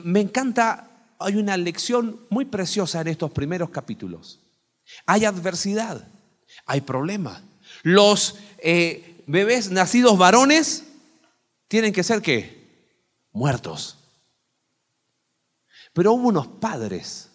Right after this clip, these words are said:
Amram y Jocabed, que hicieron la diferencia. Mira en el capítulo dos,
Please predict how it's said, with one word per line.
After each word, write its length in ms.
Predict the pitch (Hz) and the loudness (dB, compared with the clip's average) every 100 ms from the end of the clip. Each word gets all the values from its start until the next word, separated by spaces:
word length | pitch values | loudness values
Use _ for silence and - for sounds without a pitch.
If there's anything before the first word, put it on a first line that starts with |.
| _ _ _ _ _ _ _ _ - | _ _ _ _ _ _ _ _ -8
Amram 600 | 127 123 139 202 220 202 - _ _ _ _ _ | -8 -4 0 0 -2 -10 -18 _ _ _ _ _
y 80 | 113 | -8
Jocabed, 520 | 147 - 101 78 - _ _ _ _ _ _ _ - - _ | -6 -6 -10 -12 -16 _ _ _ _ _ _ _ -20 -20 _
que 100 | 190 | 0
hicieron 360 | 185 240 233 | 2 2 2
la 80 | 208 | 0
diferencia. 540 | 185 196 226 233 196 185 | 0 0 2 2 2 2
Mira 160 | 226 | 2
en 60 | 196 | 0
el 80 | 190 | 0
capítulo 480 | 185 220 208 180 | -2 0 0 0
dos, 500 | 202 220 - - - | 2 0 -2 -8 -14